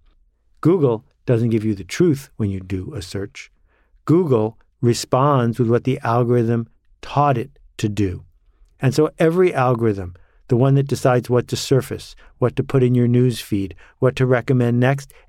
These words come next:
every algorithm has a point of view. And so, Cheryl at Facebook, or Mark, or whoever's on duty at Twitter, what are you doing about the algorithm?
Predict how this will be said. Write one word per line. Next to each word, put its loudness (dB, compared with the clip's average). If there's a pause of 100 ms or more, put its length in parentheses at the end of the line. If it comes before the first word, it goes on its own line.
every 2
algorithm 2
has 0 (520)
a 4
point 0 (220)
of 0
view. 2 (1000)
And 2
so, 0 (800)
Cheryl 0 (240)
at -4
Facebook, -2
or 0
Mark, 0 (300)
or 0
whoever's 2 (460)
on 0 (420)
duty 0
at -6
Twitter, -2 (640)
what 0
are 2
you 2
doing -2 (240)
about -6 (220)
the -6
algorithm? -8